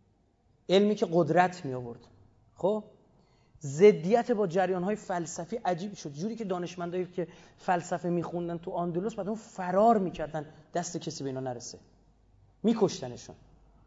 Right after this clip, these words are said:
متاسفانه استبداد فقه مالکی رو می‌بینیم در شاخ آفریقا، در شمال آفریقا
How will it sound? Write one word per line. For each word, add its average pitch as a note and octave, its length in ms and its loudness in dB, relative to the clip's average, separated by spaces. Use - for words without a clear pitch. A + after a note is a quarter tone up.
متاسفانه G3 800 0
استبداد G#3 640 2
فقه G#3 420 2
مالکی F3+ 520 2
رو G#3 80 0
می‌بینیم F#3+ 260 -2
در E3+ 140 2
شاخ D#3 340 -4
آفریقا، A#2+ 440 -2
در D#3 100 0
شمال G3 360 2
آفریقا F3+ 400 0